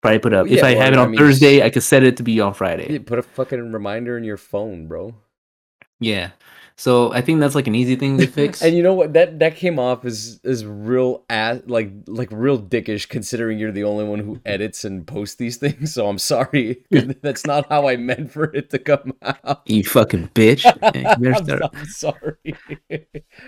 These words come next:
Speaker 1: Um, but yeah, I think that's, like, an easy fix. It's, like, it just increases the quality of life for the listeners so that they don't have, like,
Speaker 2: Yeah.
Speaker 1: fucking confusion every, every week. It's like, "Oh, it's like they're not posting this month."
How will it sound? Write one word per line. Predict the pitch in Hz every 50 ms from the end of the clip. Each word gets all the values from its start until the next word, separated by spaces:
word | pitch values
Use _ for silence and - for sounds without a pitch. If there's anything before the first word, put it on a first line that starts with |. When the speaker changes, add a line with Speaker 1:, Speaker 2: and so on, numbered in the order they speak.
| - - 135 131 - _ _ -
Speaker 1:
Um, | 117 113 117 117 117 117 113 113 110 107 - - _ _ _ _ _ -
but | 143 151
yeah, | 156 156 135 104 87 85 87 -
I | 104 107
think | - 147 147 143 131 - - - - -
that's, | 120 131 131 -
like, | 165 131
an | 123 - -
easy | 127 117 113 120 110 110 104
fix. | - - - - 110 104 101 - - - - -
It's, | - 104 101 - - - - -
like, | 107 101 95 - - - - - _ _
it | -
just | 117 135 127 131 - - _
increases | - 151 123 117 - 127 120 110 - 110 -
the | -
quality | - 107 95 90 90 90
of | 85
life | 87 87 90 90 -
for | - 104 92 87 101
the | - - 98
listeners | 98 98 95 - - 104 98 98 - -
so | -
that | 104 101
they | - 104
don't | 101 104 104 101
have, | 98 107 104 95 98 95
like, | 98 90 92 90 - - - _ _ _
Speaker 2:
Yeah. | 95 82 76 - - _ _
Speaker 1:
fucking | _ 110 104 - - 104 98 98 98 98 98 - _ - -
confusion | 120 104 - - - 120 117 110 107 110 110 110 107
every, | 101 101 101 107 107 104 101 101 101 - _ _ -
every | 131 117 117 117 110
week. | 107 107 110
It's | 120 117
like, | 120 110 -
"Oh, | 151 151 127 101 110
it's | 107 107 -
like | 123 117 113
they're | 123 117
not | 117 123 143 151 156 143 -
posting | - 127 113 113 - 104 95 90
this | 87 90 87 - - -
month." | 90 87 90 87 - -